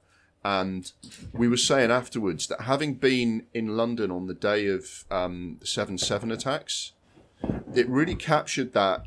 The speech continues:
in a crisis or a disaster, that kind of confusion and milling around and going, "What do we do now?"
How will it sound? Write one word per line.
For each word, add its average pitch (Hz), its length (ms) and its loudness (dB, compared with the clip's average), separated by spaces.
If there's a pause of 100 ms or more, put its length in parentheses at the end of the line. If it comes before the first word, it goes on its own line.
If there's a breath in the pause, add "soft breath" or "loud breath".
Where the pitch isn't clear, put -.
(140)
in 127 160 2
a 143 40 0
crisis 120 540 2
or 107 100 0
a 101 60 -4
disaster, 101 520 -4
that 107 180 -4
kind 120 200 -2
of - 100 -4
confusion 110 680 -6
and 98 160 -4
milling 101 260 -2
around 101 380 -2
and 110 100 -8
going, 101 180 -4
"What 104 100 -2
do 101 60 -4
we 98 120 -6
do 98 180 -4
now?" 104 320 -4